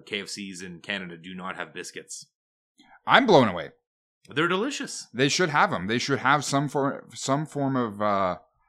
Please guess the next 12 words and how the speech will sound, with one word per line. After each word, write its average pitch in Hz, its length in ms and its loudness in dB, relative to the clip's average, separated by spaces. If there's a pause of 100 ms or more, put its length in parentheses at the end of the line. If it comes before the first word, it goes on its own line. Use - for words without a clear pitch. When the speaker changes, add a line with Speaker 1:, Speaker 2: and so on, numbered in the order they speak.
(180)
Speaker 2:
corn 127 540 2 (720)
fritter, 139 540 0 (360)
Speaker 1:
<laughs> - 400 -12
Speaker 2:
corn-based, 143 840 4
uh, 120 400 4
snack. 147 480 -2 (280)
Speaker 1:
<laughs> - 320 -8
We 135 160 -8
need 170 140 -8
more 190 140 -4
corn-based 123 720 -4
snacks, - 520 -12